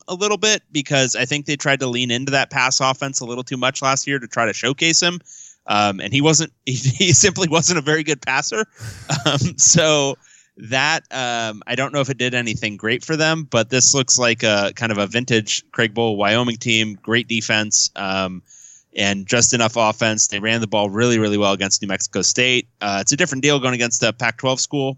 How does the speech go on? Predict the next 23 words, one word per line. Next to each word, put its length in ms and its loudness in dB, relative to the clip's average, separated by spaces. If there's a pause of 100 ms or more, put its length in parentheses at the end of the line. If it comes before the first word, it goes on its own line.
(100)
but, 240 0 (100)
um, 460 -4 (720)
that 520 0
was 600 2
a 100 -2
little 300 0
bit 340 2
of 140 0
a 60 0
concern, 500 2
and 100 -6
it 40 -8
was 100 -2
also 240 4
on 60 0
the 80 -2
road 320 2
for 120 0
Wyoming. 640 2 (100)
Uh, 360 2
and 120 0
Washington 440 0
State, 380 2